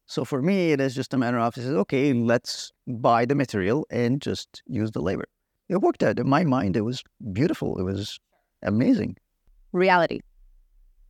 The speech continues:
Speaker 2: This is what happened. Tenant upstairs came. He's complaining that there's some sort of black ooze coming in from the seams of the bathtub. So you'll notice when you have a bathtub, you'll either have tile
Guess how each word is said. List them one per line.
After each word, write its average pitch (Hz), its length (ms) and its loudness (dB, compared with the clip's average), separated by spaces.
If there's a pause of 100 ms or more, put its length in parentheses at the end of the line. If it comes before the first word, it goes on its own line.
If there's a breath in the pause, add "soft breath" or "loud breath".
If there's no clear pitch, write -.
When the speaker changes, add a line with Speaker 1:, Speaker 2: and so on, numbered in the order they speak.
(560)
Speaker 2:
This 196 180 -4
is 175 80 -4
what 165 120 2
happened. - 400 -10 (240)
Tenant 170 220 0
upstairs 160 360 -2
came. 262 380 4 (840)
He's - 140 -2
complaining 175 480 2
that 156 160 0
there's 143 180 0
some 160 160 -4
sort 156 160 -4
of 147 100 -4
black 143 260 0 (120)
ooze 214 540 0
coming 156 260 -4
in 151 160 -4
from 156 160 -8
the 160 80 -4
seams - 340 -6
of 202 80 -12
the - 80 -4
bathtub. 208 600 2
So 160 280 -4 (120)
you'll 180 180 2
notice 175 400 0
when 156 160 -2
you 151 80 -4
have 156 140 -2
a 156 40 -4
bathtub, 151 420 0
you'll 156 120 0
either 160 200 -2
have - 180 -6
tile 165 480 -2